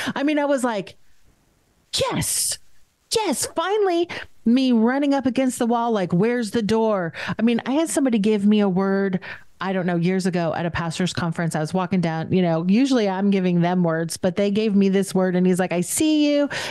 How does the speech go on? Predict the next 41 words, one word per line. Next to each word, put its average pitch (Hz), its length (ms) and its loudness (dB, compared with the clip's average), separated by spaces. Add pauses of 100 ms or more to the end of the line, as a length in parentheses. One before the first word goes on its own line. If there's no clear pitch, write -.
and 214 120 -2
you're 220 140 2
in 254 180 0
the 269 80 2
port, 254 600 0
and 208 160 2
you're 196 180 2
walking, 240 540 0
and, 214 180 0
and 214 180 2
you're 196 220 2
in 233 220 2
the 262 80 2
boat, 240 440 0
and, 202 240 0
and 202 220 0
you're, 190 220 2 (260)
you're 185 400 -2
taking 262 320 0
the 262 80 4
boat 233 260 0
out 214 220 -6
to 233 140 0
sea, 233 420 0 (240)
but 202 160 0
you - 80 0
haven't 233 360 -2
been 233 160 2
able 214 280 0
to 202 140 0
find 202 340 0
the 180 160 -2
opening 208 480 2
in 190 100 4
the 170 100 2
seawall." 165 680 -2 (500)
I'm 185 120 2
like, 160 320 -2 (320)
"Yeah, 147 200 0
no 101 160 -2
kidding." 139 420 -4